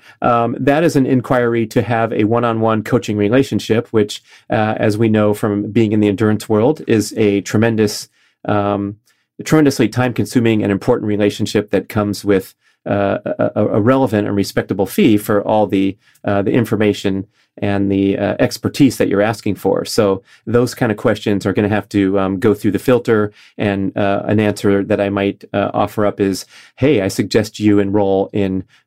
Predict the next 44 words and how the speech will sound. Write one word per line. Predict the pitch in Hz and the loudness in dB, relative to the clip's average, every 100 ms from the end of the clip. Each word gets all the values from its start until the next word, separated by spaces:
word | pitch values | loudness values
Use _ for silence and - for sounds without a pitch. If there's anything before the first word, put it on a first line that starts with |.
| - | -6
my | 98 95 98 | -2 -2 -4
Primal | - 110 101 | -2 -2 -2
Endurance | 101 98 98 92 | -2 0 -2 -2
online | 104 98 95 92 | -2 -2 -2 -2
course. | 135 107 - | 0 0 -4
It | |
has, | 101 98 90 - - | -4 -4 -2 -6 -6
uh, | 95 | -2
hundreds | 127 110 101 | 0 0 -2
of | 95 | -2
hours | 98 98 95 | -2 -2 -2
of | - | 0
interviews | 107 95 101 104 | 0 2 2 0
with | - | -2
the | |
greatest | 98 98 98 - | 0 2 0 -2
coaches | 104 92 92 | -4 -2 -2
and | 92 | 0
athletes | 92 90 95 - | -2 0 -2 0
in | |
the | 95 | 0
world, | 98 101 98 | 2 2 2
and | 92 | 0
you'll | 95 95 | -2 0
learn | 101 | -2
a | 92 | -2
lot. | 92 92 92 - - - - | -2 -2 -4 -8 -20 -14 -10
<laughs> | |
Thank | - 277 - 294 - - 143 - - - - 156 - | -2 -2 2 0 0 2 0 0 -14 -8 0 0 4
you | 135 | 2
for | - 120 | 2 0
writing | 113 107 107 | 2 2 2
in," | 135 92 101 | 2 0 -2
right? | 95 110 - - _ | 0 -2 -4 -20 _
And | - 104 104 | -2 0 2
I | 104 | 0
think, | 131 107 101 | 0 -2 0
uh, | 104 | 0
for | 98 113 | 0 0
the | |
most | 113 139 - | 2 2 0
part, | 107 98 - _ _ _ 107 | -2 -2 -6 _ _ _ -4
uh, | 101 95 95 - - 277 98 _ | -2 -2 -4 -8 -10 -10 -12 _
people, | - 139 117 98 95 - | 0 0 2 2 0 -4